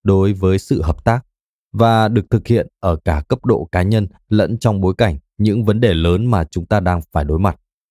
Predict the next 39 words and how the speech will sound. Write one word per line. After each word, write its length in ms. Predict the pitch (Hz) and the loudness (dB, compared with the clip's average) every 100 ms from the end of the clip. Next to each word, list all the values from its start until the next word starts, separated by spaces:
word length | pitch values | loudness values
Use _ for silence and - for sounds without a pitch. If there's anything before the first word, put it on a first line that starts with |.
| _ _ _ _ _ | _ _ _ _ _
Tôi 120 | - 95 | -2 2
đã 220 | 85 107 | 2 0
phát 200 | - 117 | 0 0
hiện 200 | 110 82 | 0 0
ra 220 | 98 92 | 0 0
ba 200 | 90 113 | 0 -2
phương 220 | - 110 | 0 -4
án 240 | 90 87 87 | -2 -4 -2
tiếp 160 | 151 - | -4 -2
cận 180 | 92 78 | -4 -4
chính 400 | - 92 120 135 | -2 -2 -2 -2
đối 160 | 98 85 | 0 0
với 280 | 90 90 95 | 0 0 -2
các 180 | 135 123 | -6 -4
thách 160 | 131 - | -4 -4
thức 140 | 135 - | -8 -4
trên, 240 | 101 85 - _ _ _ - | -2 -2 -6 _ _ _ -4
trong 200 | 95 90 | -2 0
đó 260 | 85 85 - _ - | 0 0 -6 _ -2
mỗi 200 | 110 120 | 0 0
phương 200 | 135 98 | 0 0
án 260 | 90 95 117 _ | 0 -2 -6 _
lại 240 | 107 95 78 | -2 -2 0
có 140 | 98 | 0
lợi 300 | 110 139 64 - | 2 0 0 -2
cho 180 | 104 92 | -2 0
các 180 | 120 - | -2 -2
nhóm 340 | 95 87 120 | -2 0 0
người 160 | 107 80 | 0 -2
khác 220 | - 110 | -4 -6
nhau 300 | 101 98 92 - _ | -2 -2 -2 -6 _
theo 240 | 110 107 101 | -2 0 0
từng 240 | 101 87 82 | -2 -2 -2
văn 160 | 92 | -2
hóa 160 | 78 80 | -2 -2
khác 220 | 110 - | -2 -2
nhau, 260 | 95 80 - _ - | -2 -2 -6 _ -8
đó 180 | 87 85 | -2 0
là: 240 | 98 76 | 0 -4